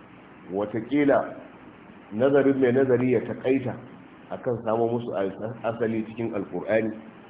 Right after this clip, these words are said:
Amma in dai ba su da wani asali cikin Alƙur'ani, to ba sa iya amfanar da mutumin da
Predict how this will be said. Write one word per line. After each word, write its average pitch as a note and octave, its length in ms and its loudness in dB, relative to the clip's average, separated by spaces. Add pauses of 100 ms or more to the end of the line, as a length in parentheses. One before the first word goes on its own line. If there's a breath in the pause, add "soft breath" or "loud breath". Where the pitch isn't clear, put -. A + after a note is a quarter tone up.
(840)
Amma A2+ 280 4
in D3 160 4
dai D#3+ 100 4
ba D#3 220 4
su D3 100 -6
da C3 100 4
wani B2 280 6
asali B2+ 480 2
cikin B2+ 320 -4
Alƙur'ani, G2 600 -2 (200)
to G2+ 80 -6
ba A#2+ 200 2
sa B2+ 80 2
iya A2+ 280 0
amfanar B2+ 720 2
da A2+ 80 2
mutumin G#2 520 -2
da F#2 360 0